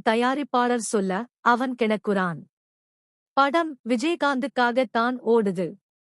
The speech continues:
கூட நடிக்கிற நடிகைக்காக அல்ல, விஜயகாந்துக்கு ஏற்ற மாதிரி பாட்டு, ஃபைட் வச்சிருவோம். நான் விஜயகாந்த் கிட்ட பேசிக்கிறேன். நீங்க எப்பவும் போல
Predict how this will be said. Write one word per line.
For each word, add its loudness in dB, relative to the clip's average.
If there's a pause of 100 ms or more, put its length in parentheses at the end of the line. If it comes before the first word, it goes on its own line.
(580)
கூட 0
நடிக்கிற 0
நடிகைக்காக 0
அல்ல, -2 (280)
விஜயகாந்துக்கு -2
ஏற்ற 0
மாதிரி 0
பாட்டு, -2 (320)
ஃபைட் 0
வச்சிருவோம். -4 (960)
நான் 0
விஜயகாந்த் -2
கிட்ட -2 (120)
பேசிக்கிறேன். -2 (960)
நீங்க 2
எப்பவும் 0
போல 2